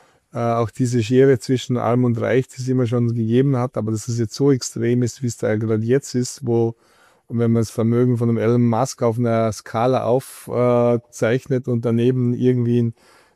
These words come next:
G D P von Österreich hat, äh, solche Dinge sowas außerhalb von der Relation sind, so stark, das kann man nicht vergleichen mit dem Feudalismus oder dem Burgherren von früher, aber, äh, trotzdem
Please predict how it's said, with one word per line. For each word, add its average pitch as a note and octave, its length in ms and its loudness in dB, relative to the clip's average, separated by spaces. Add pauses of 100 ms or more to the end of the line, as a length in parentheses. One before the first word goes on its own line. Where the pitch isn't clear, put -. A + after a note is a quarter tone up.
G C3+ 160 -2
D B2 100 0
P C3 280 2
von B2+ 180 2
Österreich A#2 640 -2
hat, - 440 -4
äh, A#2 460 0
solche B2 400 -2
Dinge A#2 580 -2
sowas C#3 400 0
außerhalb A2 540 -2
von A#2+ 100 -2
der A2+ 100 0
Relation A2+ 520 0
sind, B2+ 240 0 (380)
so C3+ 420 4
stark, A#2+ 460 -2 (440)
das A#2+ 200 -4
kann B2+ 160 0
man B2+ 120 4
nicht C3 220 0
vergleichen A#2+ 800 2
mit A#2+ 160 -2
dem A#2 420 2
Feudalismus A#2+ 800 0
oder A2+ 180 -4
dem A#2 140 0
Burgherren A#2 540 2
von A2 200 -4
früher, B2 380 2
aber, G#2 240 -4 (680)
äh, A#2+ 440 4 (140)
trotzdem B2+ 1300 0